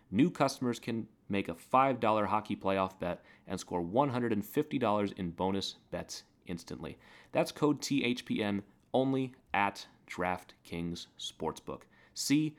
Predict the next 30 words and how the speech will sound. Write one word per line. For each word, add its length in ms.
show 360
notes 340
for 180
details 640
at 180
draftkings 480
dot 220
com 260
slash 400
sportsbook 460
for 120
details 720
and 160
state-specific 960
responsible 640
gambling 480
resources. 720
Now, 320
back 200
to 80
the 120
episode. 420
Well, 180
we're 160
both 300
no 380
on 500
J 200
T 180
Compher. 540